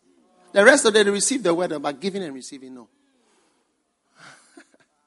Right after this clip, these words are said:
Well, that's how the church is. There are some people, this is into giving and receiving. This one not into giving. This one is into the word. This one into scriptures. This one is to fasting, but giving and receiving. This one, this one.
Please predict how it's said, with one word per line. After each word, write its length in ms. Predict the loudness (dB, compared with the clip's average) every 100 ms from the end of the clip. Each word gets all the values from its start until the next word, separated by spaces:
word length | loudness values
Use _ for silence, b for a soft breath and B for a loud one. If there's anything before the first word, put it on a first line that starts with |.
| _ b b b
Well, 180 | -14 -12 -10
that's 200 | -12 -14
how 100 | -20
the 120 | -20
church 260 | -20 -20
is. 80 | -20
There 100 | -16
are 60 | -16
some 120 | -16
people, 220 | -18 -20 -20
this 140 | -20 _
is 220 | -20 -18
into 220 | -20 -20
giving 280 | -18 -16 -16
and 180 | -18 -20 _ _
receiving. 480 | -20 -20 -20 -20 -20 -20
This 140 | -20
one 160 | -20 -20
not 160 | -20
into 160 | -20 -20
giving. 320 | -20 -20 -20 -20
This 100 | -14
one 120 | -14
is 100 | -14
into 160 | -18 -20
the 140 | -20
word. 240 | -18 -18
This 100 | -20
one 60 | -20
into 140 | -20
scriptures. 580 | -20 -20 -20 -20 -20 -20 b b b b
This 120 | -20
one 120 | -18 -18
is 80 | -18
to 100 | -20
fasting, 520 | -18 -16 -16 -20 -20 _
but 120 | -20 _ _
giving 240 | -20 -20 -20
and 80 |
receiving. 420 | -20 -20 -20 -20 -20
This 160 | -20 -20
one, 120 | -20 _
this 160 | -20
one. 100 | _